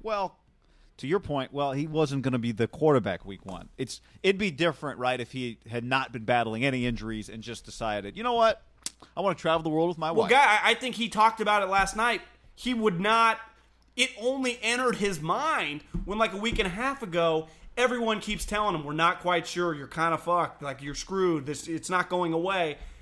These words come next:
Speaker 2: If he was just playing, this, these were not coming into his mind. He acknowledged that. It's just the, the relentless rehab of rehab of rehab,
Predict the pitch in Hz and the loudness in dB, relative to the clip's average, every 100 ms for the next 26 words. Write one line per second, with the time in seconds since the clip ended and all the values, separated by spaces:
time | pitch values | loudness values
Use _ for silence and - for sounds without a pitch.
0 | - - - 175 170 277 285 214 226 - | -20 -20 -10 -8 -2 -2 0 -2 -4 -4
1 | 262 277 247 220 190 247 - 214 269 220 | 0 0 0 -2 -2 -2 -2 -2 -2 0
2 | 233 233 240 - 254 233 214 233 220 190 | 2 4 4 2 0 0 0 0 0 -2
3 | 165 139 190 302 127 - - 240 180 160 | -2 -2 -2 -2 -4 -10 -6 -4 -2 2
4 | 226 339 277 - 104 - - _ _ _ | 4 4 0 -6 -12 -14 -16 _ _ _
5 | - - 180 175 233 - 175 - 170 180 | -20 -12 -8 -6 -6 -6 -8 -10 -4 -2
6 | 170 165 151 165 240 294 175 135 - 127 | 2 2 2 0 -2 -4 -8 -10 -10 -14
7 | 143 220 294 269 147 113 113 113 156 254 | -10 -4 -2 0 -2 -4 -10 -12 -6 -2
8 | 277 226 170 143 139 160 262 269 196 156 | 0 0 0 -4 -10 -8 -4 -2 -2 -2